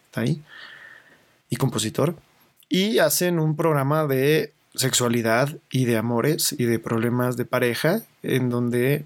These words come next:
be-, mientras beben, eh, bebidas alcohólicas. <laughs> Y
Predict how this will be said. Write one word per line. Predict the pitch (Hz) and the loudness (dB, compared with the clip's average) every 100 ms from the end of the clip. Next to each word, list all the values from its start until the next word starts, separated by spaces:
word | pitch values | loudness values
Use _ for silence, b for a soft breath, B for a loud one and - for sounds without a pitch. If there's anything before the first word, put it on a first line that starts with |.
| - | -6
be-, | 123 123 | -4 -2
mientras | 131 123 135 120 | 0 -2 -2 -2
beben, | 117 127 120 113 - _ _ | 0 0 0 -2 -8 _ _
eh, | 120 113 - 113 123 - | -2 0 -2 -6 -10 -4
bebidas | 139 131 117 - | -2 0 -2 -6
alcohólicas. | - 135 127 - - | -4 -2 -2 -4 -4
<laughs> | - - 131 - B B B B B B B _ _ | -4 -2 -2 -4 B B B B B B B _ _
Y | 196 202 | 2 4